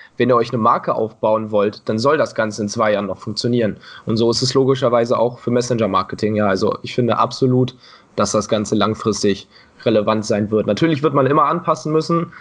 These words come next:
Das ist so, das Business verändert sich immer, man wird die Strategien immer leicht anpassen müssen.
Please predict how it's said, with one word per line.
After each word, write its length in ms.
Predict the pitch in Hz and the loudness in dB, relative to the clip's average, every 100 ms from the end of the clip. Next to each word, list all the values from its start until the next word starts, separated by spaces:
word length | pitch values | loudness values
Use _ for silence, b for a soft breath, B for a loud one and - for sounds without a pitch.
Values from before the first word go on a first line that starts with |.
| B | B
Das 160 | - - | -6 -2
ist 140 | 147 | 0
so, 100 | 147 | 2
das 160 | 131 123 | 2 2
Business 320 | 143 147 139 | 2 2 -2
verändert 360 | 123 131 151 135 | 0 0 2 0
sich 140 | 131 | 0
immer, 180 | 139 135 | 2 2
man 180 | 131 123 | 2 2
wird 120 | 127 | 0
die 60 | 120 | -2
Strategien 500 | - 127 120 127 139 | 0 0 0 0 2
immer 180 | 123 123 | 4 4
leicht 220 | 123 127 | 2 0
anpassen 440 | 135 131 131 127 | -2 0 0 2
müssen. 340 | 127 131 156 | 0 2 -2